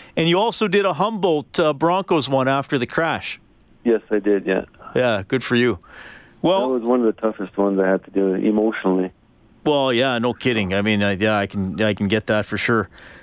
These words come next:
Speaker 1: Well, Norman, um, now, I, and you have a Twitter account. Is it, what is it, Burner nineteen sixty-six?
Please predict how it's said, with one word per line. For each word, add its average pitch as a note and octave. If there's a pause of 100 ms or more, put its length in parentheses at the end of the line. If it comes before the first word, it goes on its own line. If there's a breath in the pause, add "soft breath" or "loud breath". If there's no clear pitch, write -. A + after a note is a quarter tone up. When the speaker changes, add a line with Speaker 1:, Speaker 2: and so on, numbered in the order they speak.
(160 loud breath)
Speaker 1:
Well, F#3+
Norman, G#3+
um, F#3+
now, F3+
I, F3+
and F3
you A#3
have G#3+
a F3
Twitter G#3+
account. A3
Is D3+
it, E3
what E3+
is C3+
it, A2+
Burner F#3
nineteen F3
sixty-six? -